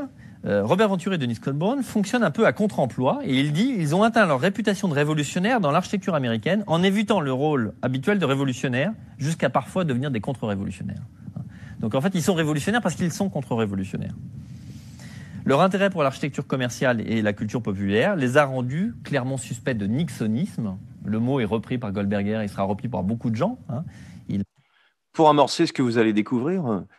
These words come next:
Speaker 2: comme il s'intéresse à un boulevard le plus, euh, ignoré jusque-là, euh, d'architecture de casino, de panneaux publicitaires qui clignotent, euh, de,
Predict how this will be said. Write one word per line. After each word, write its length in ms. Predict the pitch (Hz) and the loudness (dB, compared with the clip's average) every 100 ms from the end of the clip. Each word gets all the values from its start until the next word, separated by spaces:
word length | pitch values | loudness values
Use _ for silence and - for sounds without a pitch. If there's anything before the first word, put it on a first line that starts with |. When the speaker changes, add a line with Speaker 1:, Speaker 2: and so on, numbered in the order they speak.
| _ - | _ -4
Speaker 2:
comme 140 | 180 | 0
il 60 | 175 | 4
s'intéresse 600 | 156 131 135 135 127 - | 4 4 4 6 4 2
à 340 | 104 98 95 | 4 6 6
un 160 | 98 98 | 4 4
boulevard 680 | 107 117 113 123 107 82 85 _ _ _ _ _ _ _ - | 4 2 4 4 4 0 -8 _ _ _ _ _ _ _ -4
le 120 | 92 | -4
plus, 460 | 92 117 113 104 98 | -2 -2 0 2 2
euh, 240 | 87 87 | 0 -2
ignoré 520 | 90 151 151 147 131 | 0 2 4 6 6
jusque-là, 680 | 131 127 - 117 120 117 101 | 2 -2 0 2 4 4 0
euh, 220 | 90 85 85 | -2 -8 -4
d'architecture 720 | 104 110 - 123 107 - 120 | 0 0 -2 -4 -6 -4 -2
de 100 | 107 | 0
casino, 680 | 92 110 104 104 113 147 185 - _ _ - | 0 0 0 0 0 -2 -10 -20 _ _ -10
de 640 | 87 95 90 90 85 85 - | -2 0 0 0 -4 -6 -4
panneaux 360 | - 107 120 123 | 2 4 4 0
publicitaires 640 | - 101 104 - 98 117 | -2 -4 -2 -2 0 -2
qui 140 | - 104 | -2 -10
clignotent, 680 | - 113 110 107 123 131 90 | -2 2 4 4 2 0 -6
euh, 200 | 90 85 | -6 -4
de, 480 | 95 95 85 87 | -2 -2 -2 -4